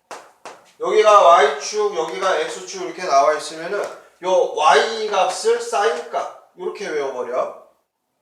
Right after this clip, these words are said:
그냥 딱 외워버리면 돼. 어, Y가 사인이야. 이렇게 외워버리면 돼.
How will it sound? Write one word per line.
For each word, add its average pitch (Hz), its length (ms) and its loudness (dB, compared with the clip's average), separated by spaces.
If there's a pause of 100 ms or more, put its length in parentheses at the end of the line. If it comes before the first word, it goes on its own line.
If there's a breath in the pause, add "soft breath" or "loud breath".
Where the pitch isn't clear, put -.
(600)
그냥 180 220 -8
딱 226 380 2
외워버리면 170 560 -2
돼. 151 220 -8
어, 135 220 -6
Y가 165 280 0
사인이야. 180 560 -10
이렇게 170 280 -12
외워버리면 160 440 -8
돼. - 380 -12